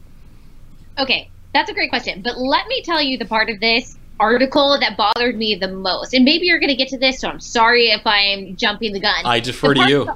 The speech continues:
Speaker 1: article,
Speaker 2: in all
Speaker 1: the
Speaker 2: things.
Speaker 1: part of the article that bothered me the most was that it looked at, okay, is it better to be in a job where you're not happy or that's an unhealthy work environment,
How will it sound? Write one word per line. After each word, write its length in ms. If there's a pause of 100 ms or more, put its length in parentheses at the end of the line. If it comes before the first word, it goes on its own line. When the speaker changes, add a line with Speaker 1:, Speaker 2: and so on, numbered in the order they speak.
Speaker 1:
article, 220 (160)
Speaker 2:
in 120
all 160
Speaker 1:
the 80
Speaker 2:
things. 160
Speaker 1:
part 140
of 100
the 140
article 360
that 140
bothered 340
me 140
the 80
most 400
was 200
that 140
it 120
looked 260
at, 220 (260)
okay, 260
is 140
it 240
better 260 (140)
to 100
be 200
in 80
a 80
job 560
where 160
you're 340 (220)
not 340
happy 540
or 100
that's 160
an 160
unhealthy 520
work 280
environment, 520